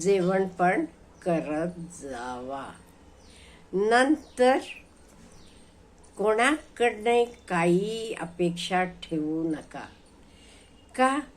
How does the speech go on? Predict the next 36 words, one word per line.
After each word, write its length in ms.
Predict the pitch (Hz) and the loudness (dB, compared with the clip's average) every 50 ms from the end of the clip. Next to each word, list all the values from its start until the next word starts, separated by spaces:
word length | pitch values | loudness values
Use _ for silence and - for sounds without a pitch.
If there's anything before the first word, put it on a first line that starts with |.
| - - - - | -20 -20 -12 -4
आपण 340 | - 220 - - 269 269 294 | -4 -2 2 4 2 4 4
दुःखी 380 | 214 233 196 - - - 262 254 - | 0 -2 -4 -4 -8 -8 -6 0 2
कधी 340 | 254 240 - 233 269 294 | 2 2 2 4 4 6
होतो? 440 | 269 254 240 247 226 220 226 226 226 - - - - - - - | 6 6 6 4 0 -2 -2 -4 -6 -14 -20 -20 -20 -20 -20 -14
"अहो, 260 | - - 160 170 160 - - - - - - | -8 -2 0 0 0 -2 -6 -16 -20 -18 -12
मी 260 | 143 147 147 160 175 175 175 | -8 -4 0 0 0 0 2
त्याला 180 | 196 170 175 185 | 2 2 2 2
हे 260 | 190 175 170 180 190 | 2 2 0 0 0
दिलं 300 | 196 190 190 175 175 196 | 0 -2 -4 -2 0 0
होतं, 360 | 220 247 254 254 - 226 214 | -2 -2 -4 -8 -6 -6 -6
पण 240 | 196 - - 180 175 | -6 -4 -4 -2 -2
त्यानं 360 | 175 170 175 156 143 - 185 | -2 -2 -2 -2 -2 -2 -2
मला 280 | 226 254 262 262 262 254 | -2 -4 -6 -4 -4 -4
दिलं 400 | 254 226 220 214 214 220 220 220 | -6 -6 -6 -2 -2 0 0 0
नाही. 300 | 220 202 196 196 196 202 - - - - - - - - - - | 0 -2 -2 -2 -4 -6 -8 -14 -20 -20 -20 -20 -20 -16 -6 -2
मी 280 | 175 190 202 208 214 208 208 - | 2 4 4 4 4 0 -2 -2
त्याला 260 | 202 185 196 202 208 | 0 2 2 4 4
अमुक 400 | 196 180 175 190 208 214 - 220 | 4 4 4 2 2 0 0 0
वेळेला 420 | 208 202 202 214 220 214 220 226 | 0 2 2 2 2 2 2 0
मदत 400 | 220 202 180 175 170 180 190 185 - - | 0 0 0 0 2 0 -2 -2 -2 0
केली 260 | 269 254 247 240 233 | 2 2 2 4 2
होती, 400 | 233 226 220 214 220 - 214 202 | 2 2 0 -2 -6 -4 -4 -4
पण 240 | 196 202 - 190 190 | -4 -2 -4 -6 -6
त्यानं 340 | 180 175 185 180 165 190 214 | -4 -4 -2 -2 -2 -2 -2
मला 280 | 233 226 233 226 240 240 | -2 -2 0 0 0 -2
मदत 340 | 240 247 220 214 220 220 220 - - | -2 -4 -4 -4 -4 -6 -6 -6 -4
केली 320 | 226 214 202 202 202 214 | -2 -2 0 0 -2 -2
नाही." 400 | 214 220 208 196 190 196 196 202 208 - - _ - - - - - - - - - - - - - | 0 -2 -2 -2 -2 -2 -2 -4 -4 -10 -18 _ -20 -20 -20 -20 -20 -20 -20 -20 -20 -20 -20 -10 -2
असं 500 | - 190 202 - - - - - 262 269 269 269 - | 0 0 2 2 0 0 0 2 2 2 2 2 -2
तुम्हाला 340 | 247 233 226 240 240 247 240 | -2 -2 0 2 2 2 4
वाटायला 480 | 226 214 208 196 - 214 226 233 254 | 4 4 2 2 0 -2 -2 -2 0
लागलं 300 | 226 208 196 190 202 214 | -2 -2 0 0 0 0
की 180 | 214 220 - 233 | 0 -2 -4 -8
तुम्ही 380 | 233 - 226 208 202 208 220 | -6 -6 -4 -2 0 0 -2
दुःखी 420 | 214 208 202 190 180 - - 220 220 | -2 -2 -4 -6 -8 -8 -6 -4 -2
होता. 500 | 208 208 190 202 - 190 160 - - | -2 -2 -4 -2 0 0 0 0 -4